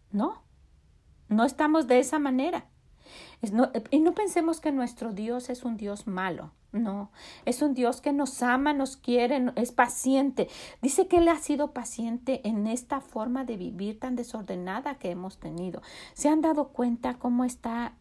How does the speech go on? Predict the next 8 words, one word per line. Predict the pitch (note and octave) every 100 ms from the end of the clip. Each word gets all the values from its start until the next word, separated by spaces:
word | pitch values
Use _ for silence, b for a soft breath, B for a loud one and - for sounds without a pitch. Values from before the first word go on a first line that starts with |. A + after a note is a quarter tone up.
| _
eh, | F#3+
tan | - B3+ D4 D4
desordenado | C#4+ - B3 A3+ G#3+ F#3 F3+ F#3+ A3+ C#4 D4+ D4+ D4+ B B B
el | G3+
mundo? | G3+ A3+ B3 B3 C4+ C#4 B B B B _ -
Una | A3+ C#4+
forma | C4+ B3+ B3+ B3+ B3+ B3 _ _
tan, | - B3+ C#4+ C#4+ D4 -